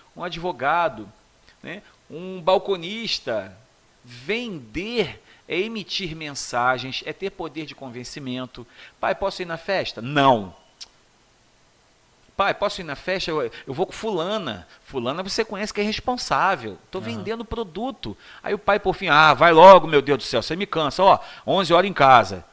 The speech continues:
Speaker 1: Aí você, "Hum, agora eu vou vender o segundo produto." "Pai, onze horas começa a festa." Não dá, onze horas é comer. "Ai, meu Deus do céu, que hora que você quer chegar?"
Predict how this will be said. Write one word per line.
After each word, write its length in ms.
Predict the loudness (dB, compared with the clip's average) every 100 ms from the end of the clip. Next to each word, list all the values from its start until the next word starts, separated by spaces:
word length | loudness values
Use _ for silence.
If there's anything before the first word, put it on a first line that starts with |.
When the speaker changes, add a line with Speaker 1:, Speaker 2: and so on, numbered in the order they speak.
| -18
Speaker 1:
Aí 120 | -14
você, 260 | -14 -14 -16
"Hum, 360 | -18 -20 -20 -20 -20 -12
agora 180 | -4 -4
eu 40 |
vou 100 | -4
vender 140 | -6 -6
o 60 |
segundo 240 | -6 -10 -6
produto." 440 | -6 -4 -6 -8 -20 _ -2
"Pai, 140 | -2
onze 200 | -2 -2
horas 160 | -4 -4
começa 360 | -8 -10 -8 -8
a 20 |
festa." 520 | -4 -4 -4 -10 -16 _ _ _ _ _ _ _ -16 -10 -8 -6 -6
Não 140 | -6 -2
dá, 260 | 0 2 0
onze 180 | -2 -4
horas 120 | -4
é 20 |
comer. 200 | -8 0
"Ai, 160 | 2 4
meu 140 | 2
Deus 140 | 0 -2
do 40 |
céu, 120 | -2 -2
que 80 |
hora 80 | -2
que 60 | -4
você 100 | -8
quer 120 | -6
chegar?" 300 | -2 -2